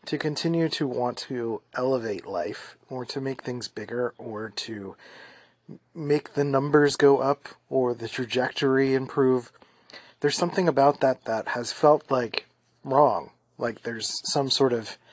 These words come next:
shame associated with that, that there's a point of success and then, uh, you're good. You know, like, I, I've gotten everything I've wanted and I should stop. Like, my ambition should go away.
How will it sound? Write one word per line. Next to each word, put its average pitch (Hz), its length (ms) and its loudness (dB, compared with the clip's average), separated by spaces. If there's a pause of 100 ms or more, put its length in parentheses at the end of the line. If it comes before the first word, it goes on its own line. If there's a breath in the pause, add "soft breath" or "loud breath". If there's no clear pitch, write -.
(440 soft breath)
shame 160 440 2
associated 107 500 -4
with 87 120 -12
that, 85 320 -6
that 107 160 -10
there's 151 320 4
a 123 280 0 (420 loud breath)
point 170 380 2
of 147 120 4
success 151 640 0
and 123 180 0
then, 143 440 -2
uh, 151 340 4
you're 180 220 4
good. 220 220 4 (920)
You 113 100 -4
know, 143 160 6
like, 123 300 4
I, 110 400 -4
I've 104 200 -12
gotten 127 280 -4
everything 139 340 -2
I've 120 160 -4
wanted 147 500 0
and 127 320 -4
I 127 120 -4
should 123 280 -6
stop. - 420 2 (680 soft breath)
Like, 104 260 -6
my 113 220 -8
ambition 135 640 -2
should 135 260 -2
go 131 200 2
away. 123 380 2